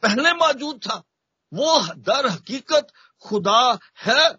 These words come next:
वो खुदा के साथ था। और यहाँ पे लिखा है कि तमाम चीजें उसी के वसीले वजूद में आई। All things were created through him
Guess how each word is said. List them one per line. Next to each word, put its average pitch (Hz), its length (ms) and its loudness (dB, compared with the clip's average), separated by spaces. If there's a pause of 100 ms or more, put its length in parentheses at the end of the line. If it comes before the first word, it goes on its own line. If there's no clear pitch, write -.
(340)
वो 240 100 -8
खुदा 220 320 -6
के 240 180 -6
साथ 247 320 0
था। 269 380 0 (440)
और 196 80 -4
यहाँ 226 140 0
पे 226 120 -6
लिखा 214 300 -6
है 214 120 -6
कि 214 140 -4
तमाम 262 960 2
चीजें 302 460 -2 (1080)
उसी 196 400 0
के 196 540 2 (300)
वसीले 240 840 2
वजूद 247 480 -4
में 240 200 -8
आई। 240 360 -6 (480)
All 262 320 4 (220)
things 247 480 -6
were 262 260 4
created 240 840 -2 (440)
through 339 260 6
him 302 280 2